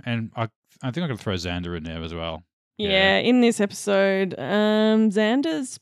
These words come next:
Speaker 2: pretty awful. Yeah.
Speaker 1: Hmm.
Speaker 2: Uh, what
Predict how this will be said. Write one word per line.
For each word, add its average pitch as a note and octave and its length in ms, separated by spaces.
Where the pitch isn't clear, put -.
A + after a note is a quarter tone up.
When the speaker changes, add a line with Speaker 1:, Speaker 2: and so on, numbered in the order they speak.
Speaker 2:
pretty G3+ 640
awful. F#3 720
Yeah. A3+ 400
Speaker 1:
Hmm. F#2+ 240
Speaker 2:
Uh, A3 580
what A#3+ 320